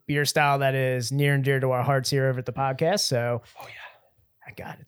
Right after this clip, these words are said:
Speaker 1: The name's so hot, too.
Speaker 2: Oh, yeah. <laughs>
Speaker 1: Headboat is the first beer in our classic beer series.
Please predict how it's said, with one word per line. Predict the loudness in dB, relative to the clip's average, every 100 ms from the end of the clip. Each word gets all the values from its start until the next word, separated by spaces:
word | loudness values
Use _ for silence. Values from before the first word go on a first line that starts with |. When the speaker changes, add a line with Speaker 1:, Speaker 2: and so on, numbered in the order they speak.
| -14
Speaker 1:
The | -10
name's | -8 -6
so | -6 -6
hot, | -6 -8 -6
too. | -4 -4 -6 -16 -12
Speaker 2:
Oh, | -8 -8 -10 -8
yeah. | -8
<laughs> | 2
Speaker 1:
Headboat | 4 8 6
is | 6
the |
first | 2 2 4
beer | 4 4
in | 4
our | 0
classic | 0 2 2 -2
beer | -2 -2
series. | 0 0 -2 -4